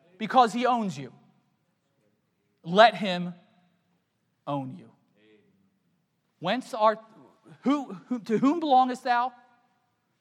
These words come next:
And whence art thou? Too many Christians own themselves, and God has no part of it. Father, we do thank you for this evening. We thank you for your word. Lord, I pray that you would help us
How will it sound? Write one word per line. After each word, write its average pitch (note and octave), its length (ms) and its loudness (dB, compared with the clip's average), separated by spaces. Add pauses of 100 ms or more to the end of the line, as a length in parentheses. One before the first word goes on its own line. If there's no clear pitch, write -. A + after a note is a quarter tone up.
(920)
And C3 160 -12
whence C3+ 260 -10
art A#2 200 -14
thou? G2 140 -20 (1120)
Too G3+ 100 -6
many A#3+ 180 -2
Christians A#3+ 640 -8
own F#3+ 220 -4
themselves, C#3 640 -8 (1300)
and C3 140 -18
God C3+ 220 -6
has C3+ 180 -16
no C3 120 -14
part A#2 280 -18
of G#2+ 60 -20
it. - 140 -20 (1120)
Father, D#3+ 220 0
we D#3 60 -8
do D#3 100 -10
thank D#3+ 220 -8
you D#3+ 60 -14
for C#3 60 -18
this C#3+ 160 -12
evening. E3 300 -10
We C#3 80 -10
thank D3 220 -12
you D3 60 -16
for C#3 120 -14
your B2+ 100 -10
word. E3+ 320 -2 (1000)
Lord, C#3+ 180 -10
I C#3 80 -10
pray D3 280 -6
that B2+ 200 -12
you D3 80 -10
would C#3+ 100 -8
help D#3+ 220 -4
us - 380 -10